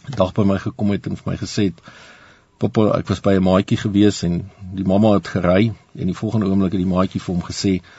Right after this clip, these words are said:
"Kom kyk gou wat op die rekenaar aan die gang is." En ag, ek hoef dit nie eens uit te spreek. Dit is so ooglopend dat hy daar blootstelling gehad het aan die ewel van pornografie. Ehm, en hy het dadelik besef dit was,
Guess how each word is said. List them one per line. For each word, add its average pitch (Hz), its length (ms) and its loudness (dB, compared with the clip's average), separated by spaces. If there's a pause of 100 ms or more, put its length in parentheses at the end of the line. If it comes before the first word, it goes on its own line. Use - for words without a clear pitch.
(200)
"Kom 101 120 -2
kyk 104 220 0
gou 98 140 -2
wat 87 140 -2
op 85 80 -8
die 92 100 -2
rekenaar 92 580 2
aan 82 80 -4
die 80 80 -4
gang 85 280 -6
is." - 200 -10 (760)
En 101 200 4
ag, - 180 0
ek 113 120 -2
hoef 107 120 0
dit 110 160 -2
nie 110 80 2
eens 95 140 0
uit 98 180 -2
te 90 100 -2
spreek. - 420 -12 (320)
Dit 90 260 -6
is - 320 -8
so 113 200 2
ooglopend 92 680 2
dat 90 180 -6
hy 92 160 2
daar 90 240 2
blootstelling 90 640 0
gehad 87 380 -4
het 87 180 -8
aan 87 100 -6
die 90 160 -4
ewel 95 240 -2
van 87 220 -6
pornografie. 87 760 -4 (560)
Ehm, 90 420 2 (440)
en 98 180 4
hy 95 80 0
het 90 160 -4
dadelik 95 360 0
besef 95 400 -4
dit 87 200 -6
was, - 480 -6